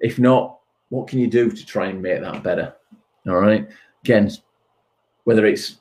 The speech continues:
through technology or whether it's just writing it down on a piece of paper, how much sleep you've had from the time you went to bed to the time you got up,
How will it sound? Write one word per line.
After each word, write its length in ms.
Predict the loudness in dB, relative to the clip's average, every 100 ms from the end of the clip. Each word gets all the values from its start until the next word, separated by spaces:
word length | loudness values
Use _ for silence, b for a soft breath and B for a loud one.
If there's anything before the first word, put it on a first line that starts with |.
| _
through 160 | -2 0
technology 560 | 0 2 2 4 4
or 140 | 4 4
whether 180 | 2 2
it's 140 | -2
just 260 | -2 -2 0
writing 500 | 0 2 2 2 0
it 100 | 0
down 200 | 2 2
on 100 | 2
a 40 | 2
piece 240 | 0 -2
of 80 | 0
paper, 520 | 4 4 4 0 0 B B B
how 140 | -4 -2
much 180 | -2 -2
sleep 180 | -2
you've 120 | -2 -2
had 240 | -2 -2 -8 _ _ _ -14
from 280 | -12 -12 -16
the 60 | -4
time 180 | -2
you 60 | 0
went 160 | -2 -2
to 60 |
bed 200 | 0 0
to 80 | 0
the 80 | -4
time 80 | 0
you 60 |
got 100 | 4
up, 260 | 4 2